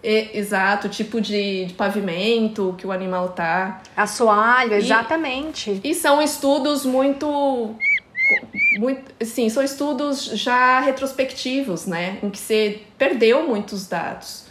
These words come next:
Speaker 2: Uhum.
Speaker 1: Então, tem que ter, e, e outra coisa que também eles próprios re-, referem, né, e a gente que trabalha, sabe, assim, com,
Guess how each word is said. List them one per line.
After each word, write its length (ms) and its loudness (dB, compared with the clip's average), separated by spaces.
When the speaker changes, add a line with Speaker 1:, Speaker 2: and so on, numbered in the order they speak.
Speaker 2:
Uhum. 440 -2
Speaker 1:
Então, 460 0
tem 200 -4
que 160 4
ter, 680 2
e, 220 -6
e 120 2
outra 180 2
coisa 320 2
que 160 -4
também 440 0
eles 260 -2
próprios 360 -6
re-, 240 -6
referem, 640 2
né, 240 -2
e 100 -4
a 60 0
gente 260 -2
que 100 -12
trabalha, 520 0
sabe, 480 -2
assim, 320 -8
com, 320 -10